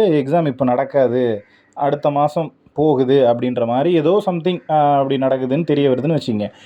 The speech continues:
நமக்கு இந்த ஒரு விஷயத்தினால ஏதாவது நஷ்டமா? எந்த நஷ்டமும் கிடையாது. நமக்கு ஒண்ணும் பெரிய நஷ்டமாக போறதில்ல.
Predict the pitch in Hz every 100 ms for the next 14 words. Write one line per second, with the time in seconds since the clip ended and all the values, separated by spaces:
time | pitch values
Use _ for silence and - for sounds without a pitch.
0 | - - 127 165 185 208 175 185 180 160
1 | 151 196 175 156 160 156 131 151 147 123
2 | - 147 113 95 _ _ _ _ - 117
3 | 156 170 156 - 185 165 131 113 98 -
4 | 113 117 117 120 117 113 123 147 143 135
5 | 143 147 127 123 - _ - 123 156 156
6 | 139 127 123 123